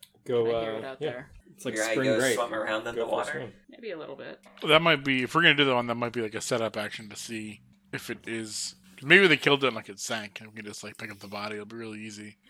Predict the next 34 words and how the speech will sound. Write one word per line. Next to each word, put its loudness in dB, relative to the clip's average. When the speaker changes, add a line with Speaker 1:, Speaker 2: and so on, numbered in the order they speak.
Speaker 2:
<laughs> -16
This -8
is -6
Jeremy -8
we're -6
talking -10
about. -6
Speaker 4:
Hmm. -16
We 10
also, 8
like, 2
we -4
can't, -2
we 4
have 2
no -2
way 4
to, 2
if -8
it's -8
not 6
dead, 2
we -4
have -4
no -2
way -2
to -8
make -6
it -8
dead. -8
So -8
that's -6
maybe -6
not -6